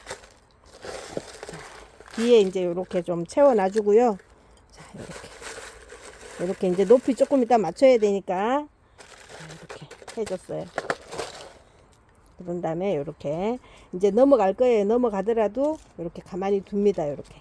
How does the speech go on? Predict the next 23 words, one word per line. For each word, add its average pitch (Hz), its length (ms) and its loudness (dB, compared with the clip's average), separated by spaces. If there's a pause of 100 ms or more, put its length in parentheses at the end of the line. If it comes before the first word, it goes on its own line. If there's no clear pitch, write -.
(340)
예. 156 100 -16 (600)
자. - 140 -20 (4000)
요렇게 208 640 -4 (100)
두고요. 208 460 0
또 262 120 4
하나 240 380 0
자리를 196 400 -2
맞춰 175 300 -6
볼게요. 202 760 -2 (560)
이제 175 380 -4 (300)
긴 311 260 4
뿌리만 349 420 4
지금 208 360 2
흙에 233 560 2 (100)
잡혀져 214 440 2
갔어요. 175 460 -2
자, 156 220 -16 (340)
요렇게. - 280 -20 (680)
또 226 160 2
얼굴도 202 380 0
하나 196 200 -2
마찬가지로 180 640 -6
요렇게, 185 720 -4